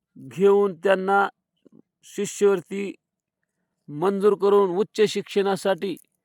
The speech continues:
अल्पसंख्याक समाजाच्या विद्यार्थ्यांना शिष्यवृत्तीची मोठी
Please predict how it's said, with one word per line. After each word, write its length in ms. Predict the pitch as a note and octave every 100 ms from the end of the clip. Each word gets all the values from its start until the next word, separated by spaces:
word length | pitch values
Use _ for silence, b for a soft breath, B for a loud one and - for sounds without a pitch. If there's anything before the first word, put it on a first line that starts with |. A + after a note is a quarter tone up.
| _ _ -
अल्पसंख्याक 800 | F#3 G3 G3 - F#3+ F3 G3 F#3
समाजाच्या 680 | F#3+ F#3+ G3 G3 F#3+ G3
विद्यार्थ्यांना 840 | F3 F3+ D3+ F#3+ F#3 - G3 F#3 - _ _ _ _ _ _ _ _ _ _ _ C#3 C#3 C#3 _ D3+ D#3+ E3+ E3+
शिष्यवृत्तीची 880 | - G3 - G3+ G3 D#3+ F#3+ E3+ F#3+
मोठी 600 | F3+ G#3 - G3+ G3+